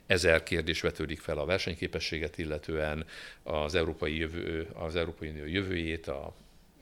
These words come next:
említettétek, és kínálja magát egyébként, hogy a, az erős tagállamok, tehát a nemzetek Európája versus, ö, föderációs elképzelések, tehát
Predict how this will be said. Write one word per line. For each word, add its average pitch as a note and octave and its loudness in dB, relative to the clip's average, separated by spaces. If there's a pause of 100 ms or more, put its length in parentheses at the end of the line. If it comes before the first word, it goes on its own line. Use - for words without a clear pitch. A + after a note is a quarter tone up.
(340)
említettétek, E2 -4
és - 0
kínálja D#2 0
magát D2+ -2
egyébként, D#2 -6
hogy - -6
a, D#2 -4 (460)
az F2 -2
erős D#2+ 2
tagállamok, D#2 2
tehát C#2+ -2
a - -4
nemzetek E2 0
Európája D#2+ 0
versus, D#2+ 2 (120)
ö, D2+ -4
föderációs F2 2
elképzelések, F2 2
tehát - 4